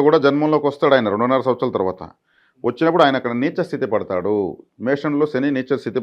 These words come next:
బలాన్ని కోల్పోతాడు. కాబట్టి ఏలినాటి శని గురించి వీళ్ళు మర్చిపోయేసి వీళ్ళ ప్రయత్నాలు ధైర్యంగా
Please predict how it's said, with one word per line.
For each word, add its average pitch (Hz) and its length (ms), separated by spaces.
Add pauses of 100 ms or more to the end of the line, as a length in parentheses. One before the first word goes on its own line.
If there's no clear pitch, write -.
బలాన్ని 131 380
కోల్పోతాడు. 95 560 (1500)
కాబట్టి 135 260
ఏలినాటి 151 300
శని 151 120 (200)
గురించి 143 260
వీళ్ళు 139 200 (440)
మర్చిపోయేసి 123 520 (120)
వీళ్ళ 113 180
ప్రయత్నాలు 120 360 (100)
ధైర్యంగా 117 340